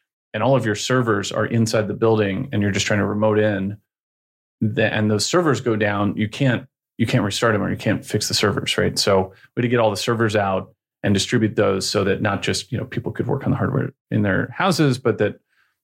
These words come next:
their teammates could maybe remote in. So it was quite a logistical and software undertaking.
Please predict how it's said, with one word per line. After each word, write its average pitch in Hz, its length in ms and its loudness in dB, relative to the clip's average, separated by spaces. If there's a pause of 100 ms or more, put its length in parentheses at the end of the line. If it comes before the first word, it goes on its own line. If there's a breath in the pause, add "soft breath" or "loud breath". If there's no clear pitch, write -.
their 107 140 0
teammates 110 400 2
could 101 160 -2
maybe 101 240 0
remote 95 380 0
in. 104 220 -2
So 101 380 0 (280 soft breath)
it - 40 2
was 120 140 2
quite 156 380 -2
a 113 200 2
logistical 120 720 0
and 127 200 2
software 117 720 0
undertaking. 104 840 0